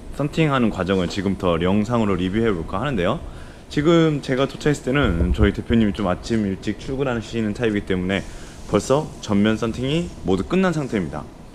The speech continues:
오늘 이 차량에 시공하는 필름은 하버캠프의 세라믹 본이라는 필름입니다. 매번 말씀드리지만 전면부 썬팅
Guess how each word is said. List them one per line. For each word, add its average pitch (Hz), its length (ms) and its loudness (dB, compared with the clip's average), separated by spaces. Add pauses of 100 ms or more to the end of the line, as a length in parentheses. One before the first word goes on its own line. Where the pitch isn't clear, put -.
(320)
오늘 156 340 2
이 143 160 -2
차량에 160 640 0
시공하는 175 800 -2
필름은 127 460 -2 (100)
하버캠프의 170 760 -2
세라믹 196 400 0
본이라는 120 420 -2
필름입니다. 85 400 -6 (1400)
매번 98 280 6
말씀드리지만 123 580 2
전면부 117 400 2
썬팅 117 400 -2